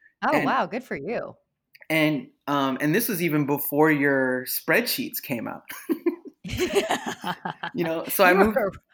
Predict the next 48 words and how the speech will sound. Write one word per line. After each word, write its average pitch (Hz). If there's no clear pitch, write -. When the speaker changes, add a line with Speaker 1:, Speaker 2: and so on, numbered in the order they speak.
Speaker 1:
responsible. 202
Speaker 2:
I 170
moved, 175
but 165
this 196
is 165
the 147
thing. 175
I 143
moved 165
to -
L 139
A 139
and 135
said, 131
"I'm 139
gonna 135
open 127
a 123
t-shirt 120
shop, -
and 127
I'm 151
gonna, 143
<laughs> -
like, 131
Speaker 1:
<gasps> -
Speaker 2:
you 156
know, 139
it's 139
gonna 156
be 151
on 135
Melrose." 131
And 151
I 170
had 180
twenty 131
grand 120
to 151
get 139
a 135
lease, 131
open 160
a 135
physical 131
retail 127
space, 127